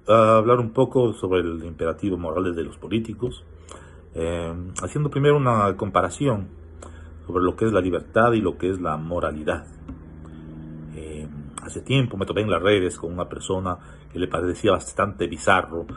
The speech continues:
eh, que se hable de libertad y de moralidad al mismo tiempo. Eh, veamos primero, eh, por qué el hombre escoge el bien y el mal.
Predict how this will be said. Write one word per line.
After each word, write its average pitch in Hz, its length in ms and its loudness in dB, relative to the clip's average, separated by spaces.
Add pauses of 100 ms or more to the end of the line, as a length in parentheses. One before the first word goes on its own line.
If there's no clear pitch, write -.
(400)
eh, 73 520 -10
que 82 320 -8
se 95 140 -2
hable 92 200 0
de 85 120 -2
libertad 87 680 0 (140)
y 82 480 -10
de 76 100 -12
moralidad 76 460 -8
al 82 80 -8
mismo 76 180 -14
tiempo. 101 400 -8 (1300)
Eh, 69 360 -18 (1080)
veamos 92 300 -6
primero, 98 540 -2
eh, 78 640 -10 (1160)
por - 220 -14
qué 143 460 -2 (680)
el 98 180 -4
hombre 104 260 0
escoge - 400 -6
el 85 120 -2
bien 92 220 -4
y 92 100 -6
el 78 100 -6
mal. 80 340 -8